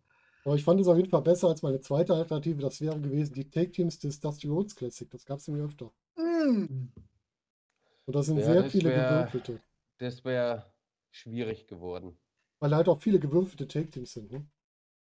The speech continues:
Speaker 1: Sehr
Speaker 2: Und
Speaker 1: viele,
Speaker 2: ich
Speaker 1: die
Speaker 2: hab,
Speaker 1: einfach zusammengestellt wurden.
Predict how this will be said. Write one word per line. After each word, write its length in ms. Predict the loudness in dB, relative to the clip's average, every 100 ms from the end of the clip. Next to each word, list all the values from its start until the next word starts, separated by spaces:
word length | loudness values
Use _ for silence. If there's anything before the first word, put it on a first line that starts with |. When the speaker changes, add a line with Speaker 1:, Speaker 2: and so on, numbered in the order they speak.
| _ _ _ _ _ -4
Speaker 1:
Sehr 100 | -4
Speaker 2:
Und 80 | -2
Speaker 1:
viele, 160 | -4 -2
Speaker 2:
ich 40 |
Speaker 1:
die 80 | 0
Speaker 2:
hab, 80 | -2
Speaker 1:
einfach 180 | -2 -6
zusammengestellt 580 | -6 -6 -6 -10 -14 -14
wurden. 380 | -16 -18 -20